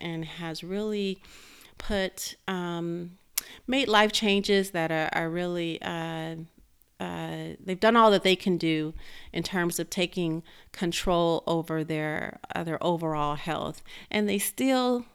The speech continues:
are hypertensive and need medication, then they need the medication.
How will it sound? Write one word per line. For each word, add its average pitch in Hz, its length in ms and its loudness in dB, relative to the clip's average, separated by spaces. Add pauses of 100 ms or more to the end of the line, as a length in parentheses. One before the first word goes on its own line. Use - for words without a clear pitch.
(1000)
are 220 120 6
hypertensive 220 1000 0 (460)
and 185 160 4
need 190 180 2
medication, 202 880 -2 (100)
then 185 340 0 (160)
they 180 120 2
need 202 220 2
the 185 100 0
medication. 160 840 -4